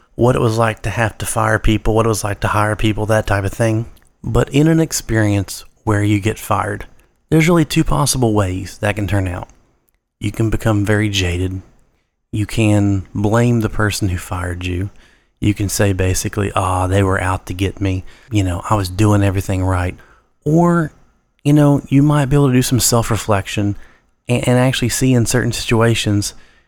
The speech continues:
that some of it was brought on, on yourself. And so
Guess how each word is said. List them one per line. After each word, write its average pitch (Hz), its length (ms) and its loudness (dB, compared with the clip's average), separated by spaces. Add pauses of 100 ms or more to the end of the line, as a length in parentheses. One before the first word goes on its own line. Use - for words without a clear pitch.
(160)
that 123 240 0
some 143 240 2
of 160 100 2
it 127 60 2
was 110 180 0
brought 123 280 0
on, 127 360 2
on 123 180 2
yourself. - 540 -6 (540)
And 123 120 2
so 127 300 2